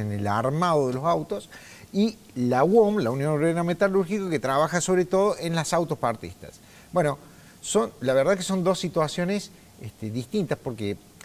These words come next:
tradicionalmente el esmata ha tenido una mayor, este, flexibilidad o capacidad de negociación, disposición a negociar, porque claro, son inversiones grandes,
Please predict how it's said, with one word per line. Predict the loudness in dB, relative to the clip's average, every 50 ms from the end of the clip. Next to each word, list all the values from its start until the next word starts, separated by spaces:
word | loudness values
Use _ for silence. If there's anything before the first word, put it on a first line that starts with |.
| -20 -20 -20 -10 -4
tradicionalmente | 0 2 2 2 2 0 0 0 0 0 2 2 0 0 0 0 -2 -2 -2 -2 -2 0
el | 0 0 0
esmata | -2 -2 -4 -4 -4 -4 -4 -2 -2
ha | -2
tenido | -2 -4 -4 -4 -4 -2 -2 0 0
una | 0 0 -2
mayor, | 0 0 0 0 0 0 0 -2 -4 -8 -16 -20 -18 -16
este, | -16 -14 -12 -12 -8
flexibilidad | -6 -6 -6 -4 -2 -2 0 0 2 4 6 8 8 8 8
o | 6 6
capacidad | 2 0 -2 -2 -4 -4 0 2 4 6 6 6
de | 4 4
negociación, | 2 0 -2 -2 -2 -2 0 -2 -2 -2 -2 -4 -2 0 0 0 -2 -4 -6 -8 -6
disposición | -6 -6 -6 -4 -6 -6 -6 -6 -8 -8 -8 -8 -8 -8 -8
a | -10
negociar, | -10 -10 -10 -10 -10 -6 -6 -6 -6 -6 -8 -12 -20 -20 -20 -20 -20 -20 -6 -4
porque | -2 -2 -2 -2 0
claro, | 4 6 6 6 6 4
son | 2 0 -2 -2
inversiones | 0 0 0 0 0 -2 -4 -2 -2
grandes, | 0 0 0 0 -2 -2 -2 -4 -4 -6